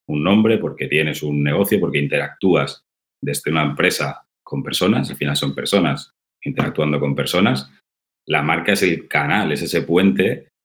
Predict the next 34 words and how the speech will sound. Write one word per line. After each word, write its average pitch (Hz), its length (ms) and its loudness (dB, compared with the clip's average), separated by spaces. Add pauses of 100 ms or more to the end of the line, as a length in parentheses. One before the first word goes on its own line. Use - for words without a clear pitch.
que - 100 2
te - 120 -2
va 78 120 2
a 80 60 -2
permitir 90 440 2
establecer 73 480 -2
relaciones 71 760 -6 (360)
y 78 200 -4 (320)
ganar 82 360 0
segundas 82 480 0
oportunidades. 71 880 -6 (240)
Entonces, 76 380 -6
eso 90 140 -2
es - 220 -8
muy 85 220 2
valioso 85 600 2
en, 73 140 -4
en, 71 240 -6
en 71 140 -8
un 76 100 -4
entorno, 85 400 0
además, 80 340 0
en 71 100 -8
un 78 80 -6
momento 92 680 0 (260)
de 69 120 -8
todo 78 220 0
súper 82 280 0
volátil, 90 500 2
súper - 300 -6
cambiante. 90 800 0 (300)
Hostia, 82 260 -2
tenemos 82 360 -4
que 87 400 0